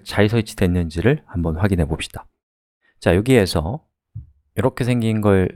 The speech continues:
그, 아니죠. 윈도우 키를 누르고 있는 상태에서 알파벳 R을 누르면, 어,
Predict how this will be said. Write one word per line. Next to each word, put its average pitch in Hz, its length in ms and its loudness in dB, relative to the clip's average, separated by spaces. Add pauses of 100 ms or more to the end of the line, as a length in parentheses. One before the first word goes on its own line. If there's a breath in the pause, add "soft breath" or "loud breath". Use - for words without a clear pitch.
(180)
그, 76 380 -4 (100)
아니죠. 85 460 -4 (400)
윈도우 135 400 2
키를 123 240 -4
누르고 110 320 0
있는 104 200 2
상태에서 101 560 -4
알파벳 101 540 -2 (120)
R을 107 360 0
누르면, 87 460 -4 (1000)
어, 92 340 2